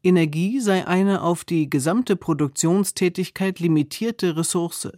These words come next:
Bataille zufolge sei dies nicht der Fall. Er sah das Problem nicht in einem Mangel, sondern in einem Überschuss von Energie, deren ultimative Quelle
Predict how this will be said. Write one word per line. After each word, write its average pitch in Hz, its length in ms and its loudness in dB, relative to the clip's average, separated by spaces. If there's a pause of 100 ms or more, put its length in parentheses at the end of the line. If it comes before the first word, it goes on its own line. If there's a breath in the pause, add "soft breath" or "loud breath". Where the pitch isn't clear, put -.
(480 soft breath)
Bataille 196 440 0
zufolge 143 800 0
sei 156 260 2
dies 156 380 -4
nicht - 480 -2
der 123 120 -6
Fall. 107 380 -8 (460 loud breath)
Er 160 240 2
sah 143 260 0
das 139 220 -2
Problem 156 500 2
nicht 151 240 0
in 156 100 -2
einem 147 260 0
Mangel, 156 420 2 (220 loud breath)
sondern 170 420 0
in 160 100 4
einem 160 380 2
Überschuss 175 680 0
von 147 200 -4
Energie, 123 640 -4 (400)
deren 139 340 0
ultimative 151 800 2
Quelle 170 440 -2